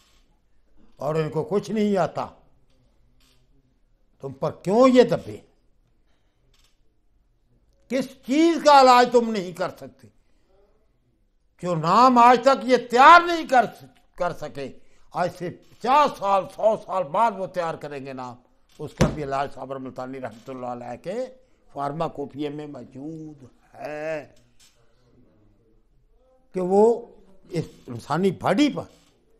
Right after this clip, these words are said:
जैसे उसके असरात है, तो मर्ज तो इसी के अंदर ही उन्होंने कोई ना कोई नाम रखना है ना।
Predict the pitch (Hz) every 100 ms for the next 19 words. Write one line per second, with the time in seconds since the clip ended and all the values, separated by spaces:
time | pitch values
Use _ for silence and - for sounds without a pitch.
0 | _ _ _ - 135 156 151 - 151 -
1 | 127 151 185 226 226 170 123 123 120 135
2 | 170 185 180 180 254 254 240 233 226 202
3 | 196 175 170 165 156 143 151 - _ _
4 | _ _ 131 131 139 139 - 120 131 175
5 | 180